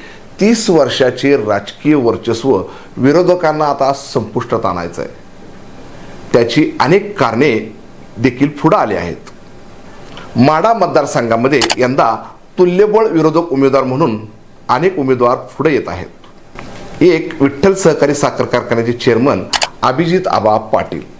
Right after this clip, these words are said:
दोन माढ्याचे खासदार धैर्यशील मोहिते पाटील यांच्या कुटुंबातून शिवतेज बाबा किंवा रणजितसिंह मोहिते पाटील आणि आमदार बबनदादा शिंदे यांचे पुत्र रणजितदादा शिंदे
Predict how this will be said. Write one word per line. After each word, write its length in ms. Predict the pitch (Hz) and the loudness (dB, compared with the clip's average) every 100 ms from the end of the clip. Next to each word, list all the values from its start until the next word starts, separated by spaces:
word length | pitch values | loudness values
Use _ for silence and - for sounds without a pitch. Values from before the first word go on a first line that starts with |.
| - | -6
दोन 400 | 95 175 110 110 - - | 0 2 2 -2 -10 -6
माढ्याचे 720 | 113 120 127 127 165 160 180 - | 0 2 4 4 2 2 0 0
खासदार 380 | 127 110 135 127 | -4 0 0 0
धैर्यशील 460 | - 117 117 135 | -2 -4 -2 -2
मोहिते 300 | 120 98 110 | -2 -2 0
पाटील 320 | 120 117 107 107 | 0 0 -2 -2
यांच्या 280 | 101 104 | 0 -2
कुटुंबातून 600 | - 107 98 117 117 113 87 - - - - | -2 -4 0 0 0 -2 -4 -12 -16 -6 0
शिवतेज 540 | 165 139 - 190 160 | 0 2 2 2 2
बाबा 260 | 143 113 76 | 2 2 -2
किंवा 500 | - - 196 165 90 - - - - | -2 2 4 4 0 -8 -20 -20 -2
रणजितसिंह 580 | 139 143 196 208 190 170 | 0 2 0 0 2 2
मोहिते 340 | 147 123 135 | 2 0 0
पाटील 440 | 139 123 110 101 87 - - - - | 0 0 0 -4 -6 -14 -20 -20 -6
आणि 460 | - 156 160 139 - - - | 0 2 2 0 -2 -4 -2
आमदार 460 | 120 120 139 117 113 | 0 4 2 2 -2
बबनदादा 680 | 110 127 147 165 160 139 143 | -2 0 2 2 2 0 -2
शिंदे 300 | 139 120 123 | -4 -2 0
यांचे 260 | 117 113 | 0 -2
पुत्र 400 | 113 120 117 123 90 - - - | -4 -2 0 2 0 -8 -20 -6
रणजितदादा 840 | 107 120 110 147 120 110 95 104 110 | 0 0 0 -2 2 0 2 0 -2
शिंदे 760 | - - - 151 147 95 - | -6 -4 0 2 2 0 -6